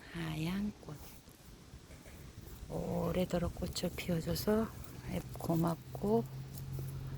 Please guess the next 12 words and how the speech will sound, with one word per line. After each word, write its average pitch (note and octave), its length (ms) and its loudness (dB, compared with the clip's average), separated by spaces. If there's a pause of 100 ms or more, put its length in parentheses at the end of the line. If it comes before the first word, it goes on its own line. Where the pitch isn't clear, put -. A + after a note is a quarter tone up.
(460)
사랑합니다. F#3 1900 2 (1900)
이거는 F3 380 6
미니 E3+ 280 8
장미인데 E3 840 4 (280)
옆집에서 F3+ 880 2 (1400)
끝꽂이 F#3+ 640 2
해가지고 F3 380 4
뿌리 G#3 280 8
내려서 F#3 680 4 (280)
줬어요. E3 920 2 (720)
핑크색 - 680 4
꽃이 G#3 580 6